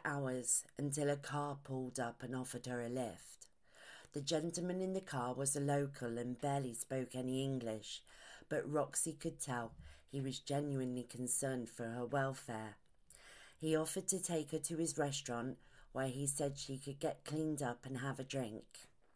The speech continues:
It was all offered in broken English,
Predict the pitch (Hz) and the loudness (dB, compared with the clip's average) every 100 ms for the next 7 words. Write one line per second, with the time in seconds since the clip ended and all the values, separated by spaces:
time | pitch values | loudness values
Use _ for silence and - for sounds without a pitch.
0 | - - - - - - - - 156 - | -20 -20 -20 -20 -20 -20 -16 -4 -2 2
1 | 143 170 185 190 143 139 131 127 - - | 4 6 6 6 4 2 -2 -2 -4 -2
2 | 143 143 147 143 165 170 143 131 120 113 | -2 2 2 2 2 4 4 0 -2 -6
3 | - | -10